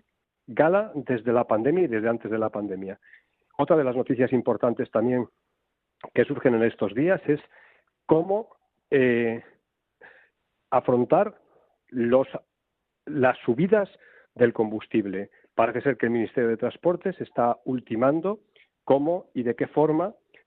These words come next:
se pueden beneficiar estas personas que viven todos los días en la carretera o que hacen uso de ese tipo de vehículos, como por ejemplo un sector que se había quedado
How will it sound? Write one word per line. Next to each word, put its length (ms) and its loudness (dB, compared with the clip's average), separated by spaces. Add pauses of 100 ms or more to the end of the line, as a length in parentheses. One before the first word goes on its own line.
(100)
se 100 0
pueden 320 -2
beneficiar 520 -4
estas 260 -8
personas 540 -6 (320)
que 120 4
viven 360 -2 (680)
todos 220 2
los 140 -8
días 280 -2 (500)
en 120 0
la 100 2
carretera 560 0 (300)
o 180 2
que 120 0
hacen 240 0
uso 500 -6
de 220 -4
ese 140 -2
tipo 220 -6
de 100 -2
vehículos, 440 -2 (420)
como 220 2
por 120 -4
ejemplo 340 -4
un 80 -4
sector 360 -2
que 80 -10
se 80 -8
había 140 0
quedado 380 -4